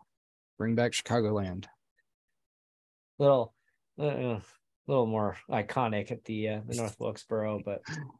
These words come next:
Speaker 1: Yeah, just a legendary track. No big deal.
Speaker 2: Yeah, you know.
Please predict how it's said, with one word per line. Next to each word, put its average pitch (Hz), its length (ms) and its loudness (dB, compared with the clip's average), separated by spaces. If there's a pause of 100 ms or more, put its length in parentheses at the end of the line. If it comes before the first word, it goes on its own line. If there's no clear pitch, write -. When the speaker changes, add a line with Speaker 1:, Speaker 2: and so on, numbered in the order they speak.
(480)
Speaker 1:
Yeah, 90 360 2
just 110 280 2
a 92 80 4
legendary 95 600 0
track. 98 400 0
No 98 140 -4
big 92 180 -4
deal. 104 400 0 (240)
Speaker 2:
Yeah, 143 440 0 (120)
you 113 100 -10
know. - 160 -14